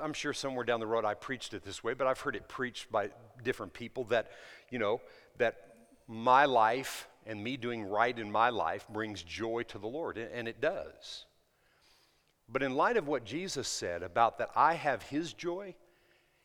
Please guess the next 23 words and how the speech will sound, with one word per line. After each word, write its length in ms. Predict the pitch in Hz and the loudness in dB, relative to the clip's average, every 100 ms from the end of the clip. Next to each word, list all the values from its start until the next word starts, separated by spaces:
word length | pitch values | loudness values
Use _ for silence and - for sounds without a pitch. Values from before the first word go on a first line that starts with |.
| _ - | _ -6
and 180 | 110 101 | 2 8
that 280 | 175 147 | 8 8
joy 240 | - 156 165 | 0 2 2
has 140 | 117 | 0
been 180 | - 101 | -2 -6
tested 540 | - - 160 - 165 | -6 -4 -4 -4 -8
and 120 | 110 90 | -8 -8
tried, 560 | - 123 147 170 185 - _ _ _ _ _ _ | 0 0 2 -2 -8 -14 _ _ _ _ _ _
that 240 | 127 180 | 4 4
joy 260 | 156 190 170 | 6 4 4
is 140 | 113 | 2
empowering 840 | 120 104 - 165 175 156 110 101 98 | -2 -4 0 6 6 6 0 -4 -2
my 340 | 113 175 214 | 2 4 2
joy, 540 | 117 92 85 69 78 101 - - - - - | -2 -8 -6 -8 -10 -12 -16 -20 -20 -20 2
and 260 | 143 127 - - - - | 2 2 -6 -20 -20 2
that 280 | 131 185 190 | 6 8 6
joy 340 | - 139 143 | -2 2 4
that's 240 | 127 117 - | 2 -2 -4
his 340 | - 240 175 | 0 0 0
joy, 340 | 95 110 98 110 | -4 -2 0 0
that's 260 | 110 - | -2 -6
my 300 | 107 147 233 | 4 8 8
joy, 460 | 156 98 82 82 | 4 -4 -4 -4